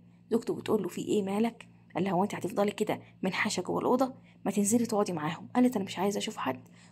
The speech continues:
ولا مستعدة إن أنا أقعد أنافق وأجامل في اللي اسمها داليا دي، أنا مش طايقاها أصلًا في البيت." رد وقال: "أيوة لازم تطيقيها، ما لو أبوكي سابها يبقى حسب لها الدهب، والدهب ده أبوكي مشغله،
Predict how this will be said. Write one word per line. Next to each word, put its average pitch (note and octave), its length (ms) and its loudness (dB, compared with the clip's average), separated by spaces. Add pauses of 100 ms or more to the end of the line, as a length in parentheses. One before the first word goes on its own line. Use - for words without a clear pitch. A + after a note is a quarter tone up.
(100)
ولا D4+ 280 4 (140)
مستعدة A3+ 420 2
إن A#3 80 4
أنا B3 240 2 (100)
أقعد C4+ 320 2 (360)
أنافق C#4 420 6 (380)
وأجامل C4+ 460 8
في - 140 -6
اللي A#3 100 2
اسمها B3 280 2
داليا F3+ 260 0
دي، F#3 100 -2
أنا A#3+ 100 2
مش C#4 140 2
طايقاها C#4 300 4
أصلًا - 200 -2
في - 140 -8
البيت." - 340 -6 (880)
رد C#4+ 220 4
وقال: G3 200 4
"أيوة A#3+ 200 4
لازم G#3 180 2
تطيقيها، - 500 -4 (260)
ما E3+ 100 2
لو D#3+ 180 4
أبوكي G#3 200 0
سابها - 480 -4
يبقى F#3+ 160 -2
حسب - 260 0
لها A3 120 2
الدهب، A#3+ 340 0 (160)
والدهب F#3+ 340 0
ده - 140 -2
أبوكي B3 200 2
مشغله، B3+ 520 2